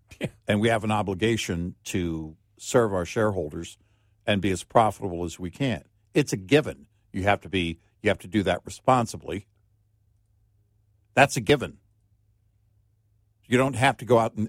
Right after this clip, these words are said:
Speaker 2: and virtue signal in a way that, that, that, you don't have to go out and promote that you're doing things right. But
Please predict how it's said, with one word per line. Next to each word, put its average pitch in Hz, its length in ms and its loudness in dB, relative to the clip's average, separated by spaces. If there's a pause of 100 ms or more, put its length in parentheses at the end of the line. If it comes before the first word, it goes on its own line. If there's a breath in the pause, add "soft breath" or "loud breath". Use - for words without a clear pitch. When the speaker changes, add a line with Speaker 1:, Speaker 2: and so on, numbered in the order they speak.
Speaker 2:
and 107 140 0
virtue 120 340 0
signal 95 440 -2 (960)
in 110 100 2
a 107 60 2
way 101 240 0
that, 98 200 -2 (100)
that, 95 200 -2
that, 82 160 -8 (440)
you 127 100 2
don't 147 140 0
have 131 160 0
to - 80 -20
go 135 80 6
out 120 120 2
and 101 140 -8
promote 120 380 0 (480)
that - 140 -4
you're 110 140 0
doing 107 300 2
things 92 360 -2 (120)
right. 120 400 2 (2500)
But 156 220 10